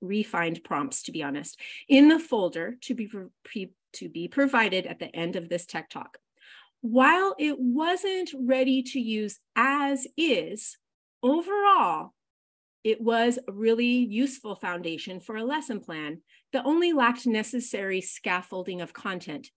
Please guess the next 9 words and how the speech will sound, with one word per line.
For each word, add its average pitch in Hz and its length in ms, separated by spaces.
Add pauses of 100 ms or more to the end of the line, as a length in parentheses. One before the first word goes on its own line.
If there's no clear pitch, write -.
to 202 100
build 165 340
students' 170 400
background 160 480
knowledge. 147 480 (460)
I 190 80
revised 190 500
some 330 220
parts, 254 400